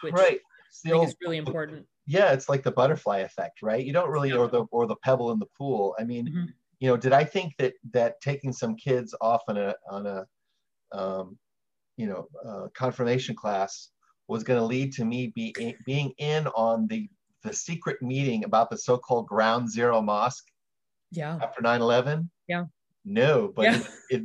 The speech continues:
Speaker 2: it, I can draw you the direct string. I mean, I,
Speaker 1: Yeah.
Speaker 2: you know, I was there, um, and, uh, I can, I can tell you stories that you'd find hard to believe about, you know, how that happened and, and what was behind it all. But it, but it was just,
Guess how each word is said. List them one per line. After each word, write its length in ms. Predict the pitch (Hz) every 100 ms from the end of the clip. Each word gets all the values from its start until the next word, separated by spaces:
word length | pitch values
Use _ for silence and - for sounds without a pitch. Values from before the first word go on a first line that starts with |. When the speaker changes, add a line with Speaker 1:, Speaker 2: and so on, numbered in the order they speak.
| 117
Speaker 2:
it, 100 | 120
I 100 | 117
can 180 | 120 135
draw 200 | 127 127
you 160 | 131 131
the 80 | 123
direct 340 | 117 123 127
string. 480 | - - 170 160 98
I 40 |
mean, 220 | 98 104 104
I, 60 | - 82 - _
Speaker 1:
Yeah. 80 | 160
Speaker 2:
you 60 | -
know, 160 | 101
I 180 | 101 117
was 280 | 120 127 107
there, 500 | 131 175 131 107 120 _ _ _ _ _ _ _
um, 600 | - 104 107 107 110 107 110 _
and, 560 | 107 113 110 107 107 107 95
uh, 440 | 120 110 110 107 107 -
I 100 | 117
can, 200 | - 110 -
I 100 | 107
can 160 | - 104
tell 180 | 117 117
you 120 | 110
stories 440 | - 123 120 113
that 180 | 107 -
you'd 160 | 113 -
find 200 | 113 113
hard 220 | 117 120
to 60 |
believe 420 | 107 127 180 139 98
about, 360 | 104 104 104 - _ _ _ _ _
you 100 | 156
know, 140 | 123 107
how 180 | - 123
that 180 | 113
happened 440 | 104 123 131 135 123
and, 220 | 104 107 - -
and 220 | 110 110
what 140 | 113
was 120 | 113 -
behind 320 | - 123 139
it 80 | 117
all. 160 | 98 98
But 100 | 113
it, 100 | - _ - _ _
but 100 | -
it 120 | 135 135
was 140 | 131
just, 280 | 175 -